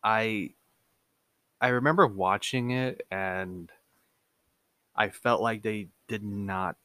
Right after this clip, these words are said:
cover a lot. I mean, like, I, I would have loved to do, you know, you know, more episodes of it, but I feel like it'd be a year to talk about it.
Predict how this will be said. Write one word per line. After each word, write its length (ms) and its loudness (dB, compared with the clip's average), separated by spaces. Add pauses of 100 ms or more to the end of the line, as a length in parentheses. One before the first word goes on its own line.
(100)
cover 960 -6
a 60 -6
lot. 380 0 (1600)
I 60 -6
mean, 260 -2
like, 280 -6
I, 140 4
I 180 4
would 180 -2
have 120 -4 (380)
loved 280 -4
to 80 -14
do, 320 -8 (420)
you 140 -12
know, 240 -12 (960)
you 100 -8
know, 140 -8
more 280 -4
episodes 500 -4
of 160 -2
it, 160 -2 (920)
but 100 -4
I 60 -4
feel 220 -8
like 80 -10
it'd 160 -12
be 140 -8
a 120 -14
year 520 -8
to 120 -14
talk 340 -8
about 300 -2
it. 120 -2